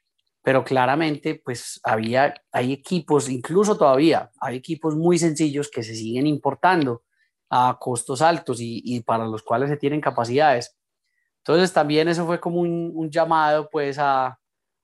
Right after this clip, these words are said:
a, a ser parte del cambio. Y ahí fue cuando decidimos, bueno, no, entonces nos, nos salimos de nuestros trabajos, salimos a pagarnos un salario,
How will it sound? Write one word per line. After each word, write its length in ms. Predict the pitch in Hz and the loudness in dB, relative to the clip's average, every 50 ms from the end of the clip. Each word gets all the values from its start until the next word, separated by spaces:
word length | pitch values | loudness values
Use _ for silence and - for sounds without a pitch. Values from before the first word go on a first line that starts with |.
| _ | _
a, 420 | - 127 123 120 117 113 - - 123 | -10 -8 -6 -6 -6 -6 -6 -6 -8
a 40 | - | -8
ser 240 | - 127 127 131 | -6 -8 -8 -4
parte 360 | - - 147 143 135 - - 147 | 0 2 2 2 2 0 0 0
del 340 | 139 135 131 120 117 110 | 0 0 -2 -4 -6 -8
cambio. 500 | - - 139 131 127 123 123 131 135 127 _ _ _ _ _ _ _ _ _ _ _ _ - | -6 -4 -4 -4 -4 -6 -8 -8 -10 -10 _ _ _ _ _ _ _ _ _ _ _ _ -12
Y 40 | 143 | -10
ahí 120 | 147 135 | -10 -8
fue 120 | 117 127 127 | -6 -6 -2
cuando 260 | - 151 139 139 131 | 0 0 0 2 0
decidimos, 540 | 127 120 - 127 120 120 117 123 139 139 131 | -2 -2 -4 -6 -8 -8 -6 -6 -6 -4 -2
bueno, 240 | 139 131 131 135 123 | 0 0 0 0 -2
no, 300 | 120 117 117 113 110 _ | -2 -4 -4 -6 -10 _
entonces 280 | - - 120 117 131 139 | -12 -10 -8 -6 -6 -6
nos, 420 | 147 143 131 123 - - - - - | -4 -4 -4 -4 -6 -8 -14 -14 -10
nos 300 | - 127 123 120 113 - | -8 -6 -4 -4 -4 -6
salimos 480 | - - 123 113 110 117 123 139 147 | -4 0 0 0 0 0 -2 0 0
de 100 | 143 143 | 0 0
nuestros 340 | 131 127 113 - - 120 - | 0 0 -2 -6 -8 -12 -8
trabajos, 760 | - 120 117 113 123 147 175 190 185 190 190 170 - - _ _ _ _ _ _ _ _ _ _ _ _ - | -4 0 2 4 6 6 6 6 6 6 4 2 0 -8 _ _ _ _ _ _ _ _ _ _ _ _ -8
salimos 920 | - - 123 123 120 123 123 131 135 139 147 151 143 - - - - 135 | -2 0 0 0 0 0 0 0 2 2 2 2 0 -2 -6 -4 -2 -4
a 100 | 131 123 | -2 0
pagarnos 500 | - 123 113 113 117 120 123 143 139 143 | 0 0 2 2 0 0 0 -2 -4 -4
un 120 | 147 139 | -4 -2
salario, 960 | 131 151 147 151 151 147 143 139 147 151 151 151 151 151 151 147 147 147 147 | 2 2 4 4 4 4 4 2 0 0 0 0 0 0 0 0 0 -2 -4